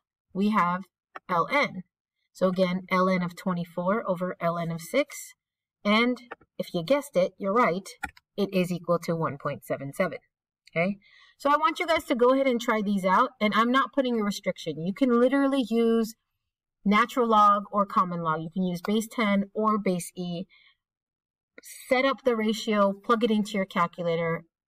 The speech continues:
pause the video so you can actually work through these. Now that you've had a chance to work through them, okay, go ahead and check your answers against mine.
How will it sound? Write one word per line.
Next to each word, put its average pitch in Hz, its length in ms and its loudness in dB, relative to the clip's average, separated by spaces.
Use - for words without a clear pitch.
pause 240 260 2
the 240 100 -2
video 196 320 0
so 196 140 -8
you 180 120 -6
can 185 140 -6
actually 175 520 -6
work 190 420 0
through 185 220 -4
these. 170 360 -8
Now 226 200 4
that 277 180 0
you've 262 100 0
had 233 140 2
a 220 60 -2
chance 202 340 -2
to 202 100 -2
work 185 300 -2
through 226 200 -2
them, 233 420 0
okay, 202 200 2
go 196 120 2
ahead 247 120 0
and 208 120 -2
check 208 260 -4
your 196 140 -4
answers 226 420 -2
against 185 420 -4
mine. 277 340 2